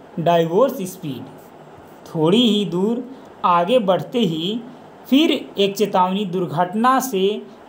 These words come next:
देर भली, सावधानी से मौत टली।" करीब आधे रास्ते बाद धुंध छटी और साथ ही सृष्टि और हमारे बीच फैला सन्नाटा भी हटा।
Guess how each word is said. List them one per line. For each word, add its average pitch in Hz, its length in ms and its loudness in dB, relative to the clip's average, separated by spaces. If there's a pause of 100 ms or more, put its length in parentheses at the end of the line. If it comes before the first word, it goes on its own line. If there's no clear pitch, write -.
देर 180 300 2
भली, 185 480 -2 (100)
सावधानी 170 640 0
से 202 180 -4
मौत 165 340 -4 (120)
टली।" 131 240 -4 (1080)
करीब 190 420 0 (340)
आधे 208 380 4
रास्ते 202 460 0
बाद 156 440 0 (680)
धुंध 262 360 2
छटी 208 420 -2
और 196 480 2 (100)
साथ 208 400 2
ही 165 280 -6
सृष्टि 208 540 -2
और 185 220 2
हमारे 156 440 0
बीच 147 340 -10 (420)
फैला 240 300 2
सन्नाटा 170 600 0
भी 170 200 -2
हटा। 151 440 -6